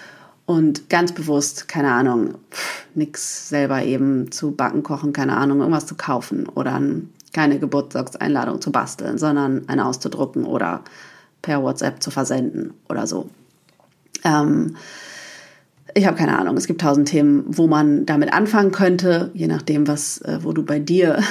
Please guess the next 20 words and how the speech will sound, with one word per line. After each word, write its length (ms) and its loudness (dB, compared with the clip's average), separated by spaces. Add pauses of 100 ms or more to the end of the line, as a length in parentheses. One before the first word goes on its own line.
(140)
<laughs> 240 -8
was 160 -8
es 80 -12
bei 80 -4
dir 200 0
besonders, 540 2
äh, 220 -4
triggert 400 0
vielleicht 420 -2
auch, 360 0 (1000)
sodass 360 2
du 340 0
freier 640 2
entscheiden 580 2
kannst, 600 -4 (720)
was 220 0
ist 100 -6
dir 160 -2
wirklich 400 2
wichtig, 540 0